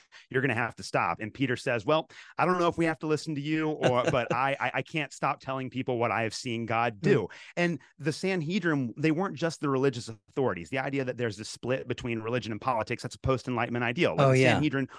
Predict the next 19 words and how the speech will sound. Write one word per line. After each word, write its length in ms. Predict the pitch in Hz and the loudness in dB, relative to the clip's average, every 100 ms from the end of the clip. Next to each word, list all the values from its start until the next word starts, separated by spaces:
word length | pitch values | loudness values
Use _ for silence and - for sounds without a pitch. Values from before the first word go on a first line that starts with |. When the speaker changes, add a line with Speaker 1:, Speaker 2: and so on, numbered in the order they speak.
| - | -2
Speaker 1:
were 160 | 127 165 | 4 4
Speaker 2:
Yeah. 80 | |
Speaker 1:
political 380 | 160 143 135 135 | 2 0 0 0
authorities. 460 | 123 180 180 143 123 | 0 -2 -2 -2 -4
And 100 | 135 | -4
so 140 | 156 | -2
Speaker 2:
Mm-hmm. 120 | 131 | -2
Speaker 1:
Peter 180 | 165 160 | -2 0
was 140 | 139 - | -2 -2
saying, 280 | 156 135 - - - | -2 -2 -4 -14 -6
"Okay, 100 | 143 - | -4 0
I 80 | 147 | 2
know 200 | 147 165 | 4 4
that 120 | 160 | 4
you 80 | 143 | 2
guys 260 | 147 143 | 2 2
are 80 | 127 | 0
in 80 | 123 | -2
charge, 340 | 170 156 131 | 2 2 2